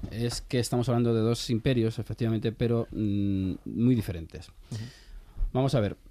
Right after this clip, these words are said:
Speaker 1: el imperio español, mm, yo me acojo aquí a la,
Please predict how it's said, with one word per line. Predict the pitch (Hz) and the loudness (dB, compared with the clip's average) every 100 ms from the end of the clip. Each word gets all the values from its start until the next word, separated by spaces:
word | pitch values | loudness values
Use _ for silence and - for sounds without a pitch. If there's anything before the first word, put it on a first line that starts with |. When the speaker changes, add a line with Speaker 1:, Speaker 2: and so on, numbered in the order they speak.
| - | -6
Speaker 1:
el | 127 117 | 0 2
imperio | 117 143 151 156 151 - | 4 4 4 6 4 2
español, | 147 156 151 160 156 - - - | -2 2 2 4 2 -4 -14 -18
mm, | - 92 92 | -10 -6 -4
yo | 101 | 0
me | 107 | 0
acojo | 104 113 107 | 0 0 0
aquí | 101 120 | 0 2
a | 110 98 | 2 2
la, | 95 95 95 92 90 | 0 0 0 0 -2